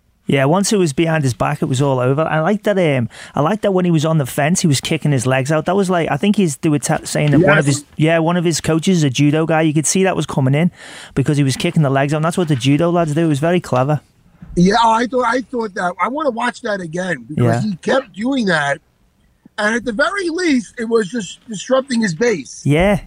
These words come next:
Speaker 2: But at the best, it was a clean takedown. So
Speaker 1: Right, yeah.
Speaker 2: I was so impressed with him 'cause we know he's got power in his, in his strikes too. So
Speaker 1: Yeah.
Speaker 2: he's a well-rounded dude, and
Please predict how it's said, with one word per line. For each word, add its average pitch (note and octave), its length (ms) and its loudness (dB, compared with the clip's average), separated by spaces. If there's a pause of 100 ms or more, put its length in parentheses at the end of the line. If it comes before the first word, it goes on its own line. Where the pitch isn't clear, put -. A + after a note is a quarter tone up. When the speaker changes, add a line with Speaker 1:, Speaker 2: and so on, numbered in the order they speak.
Speaker 2:
But A3 160 0
at G3 80 -8
the G#3 80 -4
best, C4+ 400 -2
it G#3+ 60 -12
was F#3 120 -6
a F#3+ 40 -6
clean A#3 320 -6
takedown. E3 600 -6
So A#2+ 100 -4
Speaker 1:
Right, C3+ 280 0 (140)
yeah. C3+ 220 -6 (180)
Speaker 2:
I D#4+ 140 0
was A3+ 200 -4
so C#4 300 -4
impressed G3+ 400 -2
with E3+ 120 -4
him E3 120 -6
'cause E3+ 160 -10
we G3 140 -2
know C4 260 0
he's F#3+ 160 -6
got F#3 220 -4
power G3+ 380 -4
in E3+ 60 -14
his, D3 240 -20
in D#3+ 80 -20
his C#3 100 -18
strikes G3 440 -12
too. F#3+ 260 -8
So - 380 -6 (100)
Speaker 1:
Yeah. C3 240 0 (300)
Speaker 2:
he's A#3+ 120 -4
a F#3+ 80 2
well-rounded G3+ 720 -2
dude, G3 260 -10
and E3+ 60 -12